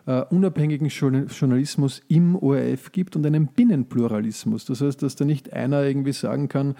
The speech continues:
"Da gehen jetzt alle, äh, in die Richtung oder da gehen alle in die Richtung." Das halte ich für den wesentlichen Aspekt, äh, in einem Land wie Österreich mit, äh, mit eben acht Millionen, ein bisschen mehr Einwohner, äh, bei einem Konzern, der einen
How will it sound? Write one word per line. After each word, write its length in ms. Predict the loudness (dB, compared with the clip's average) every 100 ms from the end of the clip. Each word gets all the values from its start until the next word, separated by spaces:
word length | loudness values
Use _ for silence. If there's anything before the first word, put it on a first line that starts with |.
| -14 -20 _
"Da 80 | -4
gehen 240 | 0 0
jetzt 160 | 0 -2
alle, 680 | -2 0 2 2 2 0 0
äh, 40 |
in 120 | 0
die 140 | 0 0
Richtung 320 | -2 -2 0
oder 120 | 2
da 120 | 0
gehen 180 | 0 0
alle 160 | 0 0
in 100 | 2
die 160 | 2
Richtung." 460 | 2 0 0 -2 -2 -8 -20 -2
Das 200 | -2 2
halte 200 | 0 -2
ich 80 | -4
für 160 | -2
den 180 | 0 0
wesentlichen 540 | 2 2 2 0 0 0
Aspekt, 600 | -2 -2 -4 -4 -6 0
äh, 140 | 0
in 120 | 2 2
einem 220 | 2 2
Land 240 | 2 0
wie 60 | 0
Österreich 520 | -2 -2 -2 -2 0
mit, 300 | 0 -2 -2
äh, 720 | 0 2 2 0 -2 -2 -4
mit 760 | -4 -6 -8 -8 -6 -6 -8 -14 -6
eben 280 | -4 -4 -6 _ _
acht 220 | -8 -6 -4
Millionen, 340 | -2 0 0
ein 100 | -2
bisschen 180 | -2 0
mehr 160 | 0
Einwohner, 400 | 0 0 2 0 -2 -14 -20 _
äh, 320 | -2 0 0
bei 220 | 0 0
einem 160 | 0 0
Konzern, 720 | -2 -4 -2 -2 0 -2 -6 -4 0
der 160 | 0
einen 240 | 2 0